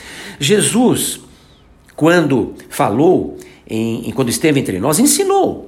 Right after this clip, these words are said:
sobre os dois maiores mandamentos. Lá em Mateus vinte e dois, de trinta e cinco a quarenta, Jesus é bastante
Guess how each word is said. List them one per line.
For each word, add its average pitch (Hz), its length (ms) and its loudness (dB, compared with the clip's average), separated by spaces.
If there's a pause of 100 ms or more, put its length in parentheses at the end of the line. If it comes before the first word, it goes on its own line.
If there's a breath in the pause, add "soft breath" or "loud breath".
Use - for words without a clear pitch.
(140 loud breath)
sobre 131 300 -2
os 110 100 -4
dois 123 280 2
maiores 101 640 -2 (180 loud breath)
mandamentos. 107 1040 0 (320 loud breath)
Lá 220 260 0
em 175 140 0
Mateus 127 500 0
vinte 139 240 -4
e 107 40 -8
dois, 131 680 -2 (300 loud breath)
de 120 100 -4
trinta 147 380 -2
e 101 100 -2
cinco 120 320 -4
a 107 60 -6
quarenta, 120 580 -4
Jesus 139 320 -4
é 220 60 2
bastante 196 580 -2